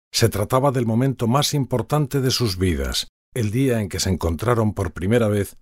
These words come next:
con Jesús de Nazaret. En realidad, encontrarse con Cristo es la experiencia decisiva para cualquier cristiano. Benedicto dieciséis lo señaló con fuerza al inicio de su pontificado.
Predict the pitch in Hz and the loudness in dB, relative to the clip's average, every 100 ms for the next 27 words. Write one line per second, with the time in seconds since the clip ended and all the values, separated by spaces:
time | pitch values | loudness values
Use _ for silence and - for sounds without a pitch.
0 | - 107 98 92 - 127 92 90 80 - | 0 2 2 0 2 2 4 2 0 0
1 | 78 69 64 - - _ _ _ _ _ | -2 -2 -4 -10 -18 _ _ _ _ _
2 | _ _ 101 107 101 101 127 139 - 135 | _ _ -2 0 0 2 2 0 -4 -2
3 | 123 120 113 135 117 143 139 127 139 156 | 0 0 2 2 2 0 0 2 2 0
4 | - 151 127 120 117 - 104 98 151 156 | 0 -2 0 0 0 -2 -2 0 0 0
5 | - 131 104 104 - 127 113 113 101 95 | 0 0 0 -2 0 2 2 0 0 -2
6 | 85 113 104 104 95 - 95 73 67 - | 0 0 0 0 0 0 0 0 -2 -8
7 | _ _ _ _ 90 90 92 113 - 127 | _ _ _ _ -4 0 2 0 0 0
8 | 117 101 - 123 127 - 117 - 98 101 | 0 -2 -2 2 2 2 0 0 0 2
9 | 127 - 95 82 - 110 135 117 - 123 | 0 0 -4 -4 0 4 4 2 -2 0
10 | 90 90 127 - 131 117 104 101 104 90 | 0 2 2 2 -2 0 0 0 0 0
11 | 90 - 90 - 90 65 65 | -2 -2 -2 2 0 0 -6